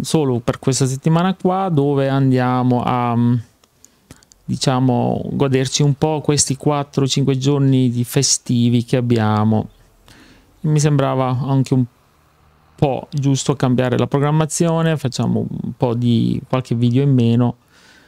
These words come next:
così che almeno stiamo anche noi un po' più tranquilli. Poi tante di voi sono partiti, allora tante di voi magari sono in giro, allora ho pensato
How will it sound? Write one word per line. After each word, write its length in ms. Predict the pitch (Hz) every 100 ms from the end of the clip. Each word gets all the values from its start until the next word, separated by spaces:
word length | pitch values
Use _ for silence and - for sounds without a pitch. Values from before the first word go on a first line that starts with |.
| _ _ -
così 340 | 160 143 139
che 200 | 127 135
almeno 600 | - 123 143 139 120 120
stiamo 580 | 120 - 143 135 127 131
anche 380 | 135 151 139 156
noi 140 | 139
un 80 | 123
po' 120 | 120
più 140 | 123 127
tranquilli. 500 | 131 123 - 113 107
Poi 340 | - 120 123
tante 340 | 117 120 123 131
di 100 | 123
voi 360 | 131 135 135
sono 240 | 127 135 127
partiti, 720 | 156 139 170 165 151 170 170
allora 420 | - 120 120 113 107 - - - - -
tante 340 | - 113 113
di 60 | 110
voi 240 | 113 113
magari 420 | 110 107 110 117 - _ _ _ _ _ _ _ _ _ _ _ _ _ _
sono 480 | - - 180 165 156
in 260 | 147 180 180
giro, 540 | 175 180 185 202 214
allora 720 | - 139 131 135 127 117 110 -
ho 60 | - 120 110 _ _ _ _ _ _ _ _ _ _ _ _ _ -
pensato 580 | 143 131 131 120 117